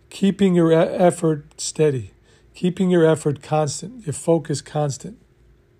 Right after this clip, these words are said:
and making adjustments if necessary, okay? So facts are great, but attentiveness and action is better.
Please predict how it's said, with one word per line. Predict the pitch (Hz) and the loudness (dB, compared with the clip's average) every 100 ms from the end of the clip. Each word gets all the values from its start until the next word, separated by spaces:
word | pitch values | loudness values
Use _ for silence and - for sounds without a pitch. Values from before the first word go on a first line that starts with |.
| _ _ _ _ _ _ _ _ _ _ _ _ - _ _ - | _ _ _ _ _ _ _ _ _ _ _ _ -20 _ _ -4
and | 151 | 0
making | 165 165 165 151 | 2 2 -2 -2
adjustments | 123 143 127 139 120 | -2 -2 -2 -8 -8
if | 131 | -8
necessary, | 127 127 - - 143 143 - _ _ _ - | -8 -8 -12 -14 -14 -16 -20 _ _ _ -12
okay? | 127 151 160 - _ _ _ _ _ _ | 0 2 2 -4 _ _ _ _ _ _
So | - 147 143 131 | -4 0 0 -2
facts | - 165 180 185 | 2 4 4 2
are | 202 | 2
great, | 202 185 196 - _ _ _ _ _ _ _ _ _ _ - - - | 4 4 2 -4 _ _ _ _ _ _ _ _ _ _ -20 -20 -2
but | 151 147 143 _ _ _ _ _ _ _ _ _ _ _ _ _ _ | 0 2 -2 _ _ _ _ _ _ _ _ _ _ _ _ _ _
attentiveness | 123 - 190 185 165 185 175 | -10 0 2 2 2 0 0
and | 165 | 2
action | 160 156 - 135 | 2 2 -2 -6
is | 127 | -6
better. | 120 123 113 | -6 -8 -10